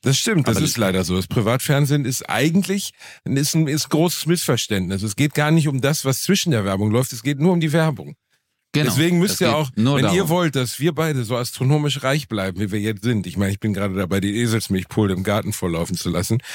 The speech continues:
Speaker 1: dann müsst ihr bei unserer Show auch immer brav die Werbung weitergucken. Und auch die ganzen Produkte, die euch da gezeigt werden, wenn dann heißt, oh, die neue Care Garden, jetzt laktosefrei, dann müsst ihr am nächsten Tag in den Supermarkt gehen und sagen, ich hätte gerne die Ka-, Lakte-,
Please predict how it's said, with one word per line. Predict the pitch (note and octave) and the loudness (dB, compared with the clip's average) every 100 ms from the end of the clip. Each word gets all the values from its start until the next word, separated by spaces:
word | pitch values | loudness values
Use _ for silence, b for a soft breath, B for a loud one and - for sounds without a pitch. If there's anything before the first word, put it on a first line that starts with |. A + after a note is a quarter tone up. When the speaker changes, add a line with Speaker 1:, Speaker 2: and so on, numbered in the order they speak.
| B B | B B
Speaker 1:
dann | - B2+ | -2 2
müsst | D3+ F3+ | 2 2
ihr | F3 | 0
bei | C#3 | 2
unserer | D3 C#3 C#3+ | 2 2 0
Show | - F3 | 0 2
auch | - C#3 | 2 2
immer | D3 C3 | 2 2
brav | C3 C3+ E3+ | 0 0 0
die | D#3 | 0
Werbung | C#3 D3+ D3 C#3 | 2 2 2 2
weitergucken. | C3+ C#3 F#2 - F2+ - - B B B | 0 -2 -8 -6 -8 -8 -16 B B B
Und | C3+ | 2
auch | C#3 | 2
die | B2+ | 0
ganzen | C3+ F3+ F3+ | 0 0 0
Produkte, | D#3 D#3+ F3 - | -2 -4 -4 -6
die | A#2+ | -6
euch | A2 G2 | -6 -6
da | G#2 | -8
gezeigt | G2 - F#2 A2 | -8 -4 -2 0
werden, | A#2 A#2 | 2 2
wenn | A#2+ | 2
dann | A2 A2 | 2 2
heißt, | A2+ B2+ - | 2 0 2
oh, | C#3 | 4
die | C3 A#2 | 4 4
neue | A#2+ A#2 | 2 0
Care | G2 C#3 D3+ | 0 0 2
Garden, | G#2+ G#2 G#2+ A2 | 0 0 0 0
jetzt | A2+ A2 | 0 -2
laktosefrei, | G2+ F#2+ C#3+ D#3 A#2 - D2+ F2+ A2 B B B - | -6 -2 0 2 0 -6 -4 -4 -4 B B B 2
dann | |
müsst | B2 C#3 | 2 2
ihr | C#3 | 2
am | C#3 | 4
nächsten | F3 A3 | 4 0
Tag | - F3 | -2 -2
in | E3 | -2
den | |
Supermarkt | E3 D#3 A2+ G#2+ G#2 | 0 0 2 0 0
gehen | A2 B2 | -2 0
und | B2 | 0
sagen, | A2+ B2 B2+ B B B | 2 0 -2 B B B
ich | A#2 | 0
hätte | D#3+ | 0
gerne | C#3 D3+ C#3+ | 2 0 2
die | C#3 | 0
Ka-, | C3 B2+ | 0 0
Lakte-, | B2+ C#3 - D#3+ | 0 -2 0 2